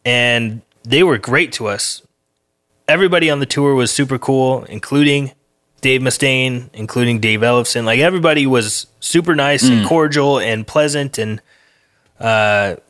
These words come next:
Speaker 1: you know, it, everybody got along. It was no problem. They were really great to us on tour. No complaints. I, I still love Megadeth. I have nothing against anybody from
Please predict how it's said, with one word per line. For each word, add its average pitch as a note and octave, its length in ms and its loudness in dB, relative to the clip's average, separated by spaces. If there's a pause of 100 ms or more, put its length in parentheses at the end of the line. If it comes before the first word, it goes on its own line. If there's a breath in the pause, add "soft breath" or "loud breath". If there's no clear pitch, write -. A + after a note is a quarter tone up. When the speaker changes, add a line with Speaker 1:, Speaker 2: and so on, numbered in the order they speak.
(340)
Speaker 1:
you B2+ 120 -2
know, G#2+ 300 -2 (160)
it, B2+ 220 0
everybody C#3+ 400 2
got C3+ 180 2
along. B2 380 0
It - 20 -4
was A2+ 180 -4
no D#3+ 360 2
problem. G#2+ 460 -2
They C3+ 120 0
were A#2 380 -2
really C#3+ 340 2
great A#2+ 300 -4
to G2+ 140 -8
us F#2+ 180 -6
on G#2+ 180 -8
tour. G2+ 380 -8 (160)
No C#3+ 400 2
complaints. A#2+ 680 -2
I, A2+ 260 2
I A2+ 80 2
still E3 360 0
love D#3 200 4
Megadeth. C3+ 520 -2 (480)
I A2 40 -4
have A2 80 -4
nothing C#3+ 360 0
against B2+ 480 -2 (580)
anybody A2+ 560 0
from A2 440 -2